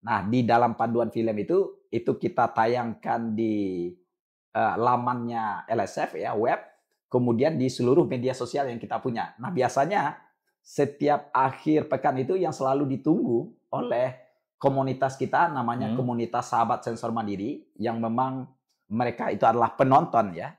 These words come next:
Speaker 1: itu adalah panduan film tadi tuh. Ada film nasional yang tayang minggu ini apa,
Speaker 2: Ya.
Speaker 1: dan klasifikasinya berapa,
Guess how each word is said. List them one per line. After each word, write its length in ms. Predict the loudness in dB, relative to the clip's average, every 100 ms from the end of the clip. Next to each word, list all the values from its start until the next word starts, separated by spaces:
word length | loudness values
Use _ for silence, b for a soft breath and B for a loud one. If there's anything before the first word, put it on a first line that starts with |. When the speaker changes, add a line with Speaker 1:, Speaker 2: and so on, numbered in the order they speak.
| _
Speaker 1:
itu 160 | -4 0
adalah 240 | 0 -2
panduan 320 | -2 -2 -2
film 300 | -2 -2 -2
tadi 260 | -4 -6 -8
tuh. 80 | -12 _ _ _ _ _ _ -4
Ada 220 | 0 0
film 240 | 2 0
nasional 340 | 0 -2 0 0
yang 240 | 0 -2
tayang 480 | 0 0 2 2 0
minggu 300 | -2 0 0
ini 260 | 0 -4 -6
apa, 480 | -6 -2 0 0 -6 _ _ _
Speaker 2:
Ya. 180 | 0 2
Speaker 1:
dan 140 | 4
klasifikasinya 800 | 2 0 2 -2 0 0 0 -2 0
berapa, 560 | 2 2 2 2 0